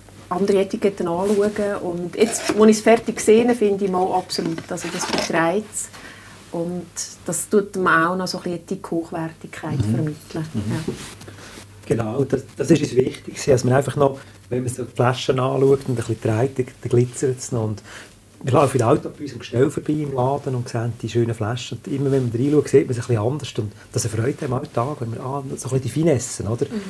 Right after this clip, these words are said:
Speaker 3: Der Auftritt nimmt man wahr, aber je länger dass man es anschaut, ah, da kommt noch etwas, da kommt noch etwas vor, ist wie wenn man irgendein Wein degustiert,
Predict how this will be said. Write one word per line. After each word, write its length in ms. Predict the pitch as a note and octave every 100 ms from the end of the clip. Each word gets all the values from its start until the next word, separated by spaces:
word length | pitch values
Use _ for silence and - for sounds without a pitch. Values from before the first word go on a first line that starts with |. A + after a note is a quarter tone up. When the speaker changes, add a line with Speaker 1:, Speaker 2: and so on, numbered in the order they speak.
| - - -
Speaker 3:
Der 80 | C#3
Auftritt 320 | D#3+ - C#3
nimmt 220 | C3 C#3
man 120 | A#2+ G#2
wahr, 300 | A#2+ E3 F3+
aber 240 | D3 C#3
je 120 | B2+
länger 280 | B2 C#3+ E3
dass 120 | D#3
man 80 | C#3
es 60 | A#2
anschaut, 840 | A#2 D3 D#3+ D#3+ D3+ - - G2+
ah, 140 | A#2 C#3+
da 60 |
kommt 300 | D3 D3+ D3+
noch 80 | D3+
etwas, 360 | D3+ - B2+ -
da 60 | C3+
kommt 240 | C#3 D3
noch 80 | C#3
etwas 220 | C3+ B2
vor, 160 | - C3
ist 180 | B2+
wie 100 | B2+
wenn 160 | C#3 C#3+
man 120 | B2
irgendein 280 | B2 A#2 A2
Wein 80 | C#3
degustiert, 600 | D#3+ D3+ C3+ - C#3+ -